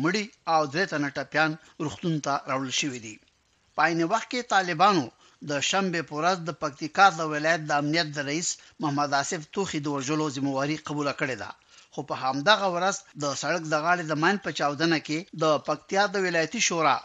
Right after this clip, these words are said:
د مرستیال محمد ایوب غروال د وژلو په اړه څه نه دي ویلي. تاسې زموږ غږ د واشنګټن نه اورئ. طالبانو ویلي دي چې دوی په افغانستان کې د داسې یو حکومت د جوړولو په لټه کې دي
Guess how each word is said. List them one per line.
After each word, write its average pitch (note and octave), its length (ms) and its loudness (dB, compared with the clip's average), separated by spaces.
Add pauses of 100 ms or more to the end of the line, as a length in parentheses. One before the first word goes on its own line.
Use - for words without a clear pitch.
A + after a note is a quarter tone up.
(180)
د - 20 -2 (120)
مرستیال E3+ 480 2 (320)
محمد C#3+ 280 -2 (100)
ایوب D#3 280 -2
غروال C#3 420 2 (140)
د - 100 -10
وژلو C#3 340 -4
په C3 100 0
اړه C#3 180 2
څه - 140 -8
نه C#3+ 100 0
دي C3 80 -8
ویلي. G#2 260 -12 (760)
تاسې D3 440 2
زموږ C#3 280 0
غږ C3+ 120 0 (140)
د - 20 -4 (220)
واشنګټن D#3+ 520 2
نه A#2+ 100 0
اورئ. A2+ 240 -6 (360)
طالبانو C3 500 0
ویلي D#3+ 320 -2
دي F3 160 -4
چې - 140 -8
دوی D#3+ 200 -2
په E3 120 0
افغانستان B2+ 540 -4 (120)
کې E3 120 -8 (360)
د - 20 -10 (140)
داسې E3 220 0 (100)
یو C#3+ 140 -2
حکومت D3 320 -6
د C#3+ 60 -8 (100)
جوړولو C3 440 -4 (320)
په D3+ 80 -2 (200)
لټه D#3 280 -2
کې F3 160 -4
دي E3+ 80 -6